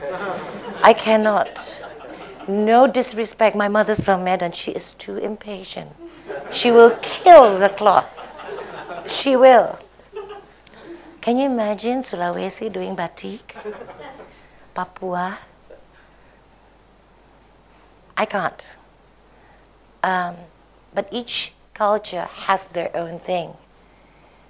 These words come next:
And they should, s-, I think that they should go back to their own thing. Because their own thing doesn't belong to anybody else, and no one can do it better than they can.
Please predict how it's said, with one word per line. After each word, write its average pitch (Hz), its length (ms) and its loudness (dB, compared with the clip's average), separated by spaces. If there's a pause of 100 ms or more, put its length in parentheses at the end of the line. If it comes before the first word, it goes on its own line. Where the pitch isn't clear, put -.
(260)
And 165 220 -14
they 190 140 -6
should, - 260 -10
s-, - 460 -20
I 160 80 -10
think - 340 -10
that - 180 -10
they - 140 -12
should - 240 -14
go 175 180 -8
back - 280 -10
to - 120 -12
their - 240 -12
own 156 240 -16
thing. - 260 -12 (460)
Because 190 340 0
their 190 220 2
own 220 220 2
thing 202 440 -4 (1000)
doesn't 202 280 0
belong 175 360 -4
to - 120 -10
anybody 175 460 -6
else, 180 240 -4
and 165 120 -12
no 175 120 -8
one 170 180 -8
can 160 240 -12
do 160 180 -10
it 156 180 -10
better 156 320 -12
than 156 260 -16
they - 160 -12
can. - 340 -16